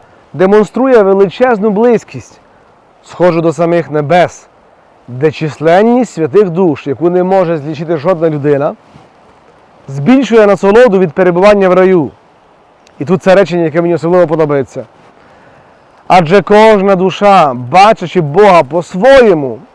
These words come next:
передає це унікальне бачення всім іншим". Кожна душа, бачачи Бога по-своєму, передає це унікальне бачення всім іншим. Ось чому серафими гукають один до одного, це про що я говорив у понеділок: "Свят, свят, свят,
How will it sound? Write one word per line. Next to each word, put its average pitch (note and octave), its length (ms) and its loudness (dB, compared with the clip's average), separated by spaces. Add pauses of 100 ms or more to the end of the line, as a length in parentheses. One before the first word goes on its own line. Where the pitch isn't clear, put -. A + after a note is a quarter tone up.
(200)
передає F3+ 440 2
це F#3 140 -2
унікальне F3+ 600 2
бачення F3+ 440 0
всім E3+ 220 -8
іншим". D#3 460 -8 (720)
Кожна G3+ 360 2
душа, G#3 420 0 (400)
бачачи E3 500 0
Бога D#3+ 280 2
по-своєму, A3 720 0 (440)
передає F3 400 0
це F3+ 100 -4
унікальне F3 500 0
бачення E3 340 -4
всім E3 260 -8
іншим. C3 360 -4 (1120)
Ось G#3+ 220 2
чому F3+ 300 -2
серафими D#3+ 560 -2
гукають D#3 340 -2
один D3 200 -6
до E3+ 160 2
одного, D3+ 340 -2 (360)
це E3 120 -4
про D3 120 -2
що D3+ 100 -2
я D#3 60 2
говорив D#3+ 220 2
у D3 40 -2
понеділок: D3+ 540 -4 (420)
"Свят, F3 380 0
свят, C#3+ 260 -6
свят, F#3 300 2